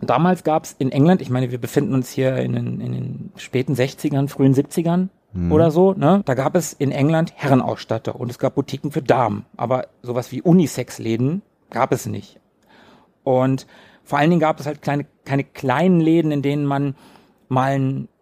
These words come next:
Speaker 1: stylisches T-Shirt und eine coole Jeans kaufen konnte. Ja, es gab so Standardzeug, aber nichts, was irgendwie schick war.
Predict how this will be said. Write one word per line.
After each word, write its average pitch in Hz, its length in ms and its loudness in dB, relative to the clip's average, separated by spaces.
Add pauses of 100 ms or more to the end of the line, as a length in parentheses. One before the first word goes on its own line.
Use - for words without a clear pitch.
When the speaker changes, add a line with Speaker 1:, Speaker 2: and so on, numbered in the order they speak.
(380)
Speaker 1:
stylisches 160 880 -2 (140)
T-Shirt 160 500 2
und 160 100 2
eine 156 100 -4
coole 160 240 2
Jeans 175 280 2
kaufen 113 300 2
konnte. 113 260 -8
Ja, 147 300 2
es 143 60 -6
gab - 160 -4
so - 60 -12
Standardzeug, 117 1120 0 (120)
aber 135 220 -2
nichts, 147 360 -4
was 151 120 -10
irgendwie 160 260 -2
schick - 320 -4
war. 107 200 -12